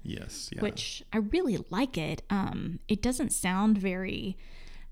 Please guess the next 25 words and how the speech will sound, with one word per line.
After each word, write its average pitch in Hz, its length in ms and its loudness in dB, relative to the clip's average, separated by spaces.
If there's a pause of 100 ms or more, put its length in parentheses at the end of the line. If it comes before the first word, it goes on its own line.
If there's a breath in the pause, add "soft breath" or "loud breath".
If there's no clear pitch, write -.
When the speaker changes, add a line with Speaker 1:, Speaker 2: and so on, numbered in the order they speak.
(140)
Speaker 2:
beautiful, 202 580 4
but 190 160 2
when 196 120 4
you 196 100 4
see 220 280 4
it 202 60 6
all, 185 160 2
just 185 200 0
like 190 160 -2
in 202 120 6
Santa 233 220 6
Fe, 254 220 2
you 170 200 2
see 208 280 2
it 202 60 6
all 196 140 2
together 185 320 0
and 185 100 4
you're 180 100 0
like, 151 180 -8
"Wow, 180 440 0
that 185 160 0
looks 175 200 -6
really 180 360 -2
cool." - 580 -2